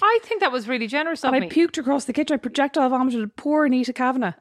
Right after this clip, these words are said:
Speaker 1: I know
Speaker 2: sitting
Speaker 1: you said
Speaker 2: across the
Speaker 1: that as
Speaker 2: table
Speaker 1: well.
Speaker 2: from
Speaker 1: You
Speaker 2: me.
Speaker 1: apologised to her. Do you
Speaker 2: I only
Speaker 1: remember?
Speaker 2: have six stories. I'm just gonna keep repeating them, so you're gonna have to get over that.
Speaker 1: <laughs> Poor Anita. Sorry, I'm supposed to be laughing. Sorry, Anita. Desperate. My fault. Um,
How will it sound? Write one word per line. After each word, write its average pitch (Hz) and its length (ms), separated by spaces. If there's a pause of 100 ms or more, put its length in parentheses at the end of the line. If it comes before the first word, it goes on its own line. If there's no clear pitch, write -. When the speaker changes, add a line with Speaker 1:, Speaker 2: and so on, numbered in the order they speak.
Speaker 1:
I 220 120
know - 20
Speaker 2:
sitting 247 160
Speaker 1:
you 240 60
said 240 80
Speaker 2:
across 220 140
the 214 40
Speaker 1:
that 208 80
as 233 60
Speaker 2:
table 202 60
Speaker 1:
well. 190 60
Speaker 2:
from 254 100
Speaker 1:
You 226 40
Speaker 2:
me. 190 80
Speaker 1:
apologised 339 420
to 240 100
her. 190 60
Do - 120
you 226 40
Speaker 2:
I 233 60
only 277 140
Speaker 1:
remember? 262 120
Speaker 2:
have 240 140
six - 220
stories. 185 320
I'm 175 100
just 180 100
gonna 190 220 (120)
keep 214 140
repeating 196 300
them, 165 80
so 180 40
you're 170 100
gonna 190 160
have 190 160
to 190 80
get 175 100
over 175 220
that. - 280
Speaker 1:
<laughs> - 920
Poor - 200 (420)
Anita. - 260 (800)
Sorry, 247 340
I'm 196 80
supposed 240 180
to 214 40
be 196 80
laughing. 160 300
Sorry, 220 300
Anita. 180 280
Desperate. 190 460
My 190 140
fault. - 280 (880)
Um, 214 380